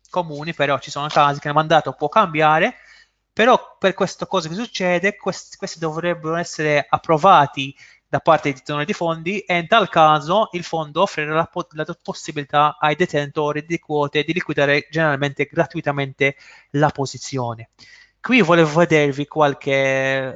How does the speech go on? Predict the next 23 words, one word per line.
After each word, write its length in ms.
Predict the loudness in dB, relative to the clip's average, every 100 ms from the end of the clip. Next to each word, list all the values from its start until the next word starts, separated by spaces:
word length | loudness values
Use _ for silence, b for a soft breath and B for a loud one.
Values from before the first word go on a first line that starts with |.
| -8
logo 600 | -4 -4 -4 -4 -6 -6
di, 520 | -8 -10 -8 -10 -10
di, 240 | -8 -6 -6
dei 160 | -6
gestori 520 | -4 -4 -2 0 0
più 120 | 0 0
famosi 560 | 4 4 4 2 0
nel 220 | -4 -4
mondo, 640 | 2 2 2 2 2 2 0 B B
ci 80 | -12
sono 240 | -6 -6
BlackRock, 760 | -4 -6 -4 2 4 4 2 -4
Invesco, 920 | -12 0 2 2 -2 -10 -6 -4 -4
Jupiter, 840 | -6 -10 -10 -10 -8 -2 0 0 -4
J 200 | -4 -4
P 80 | -4
Morgan, 340 | -4 -4 0
eccetera, 640 | -2 0 2 2 2 0 -2
che 100 | -2
sono 240 | -8 -8 -8
questi 420 | -10 -8 -6 -6 -4
le 180 | -4 0
grandi, 400 | 0 0 -2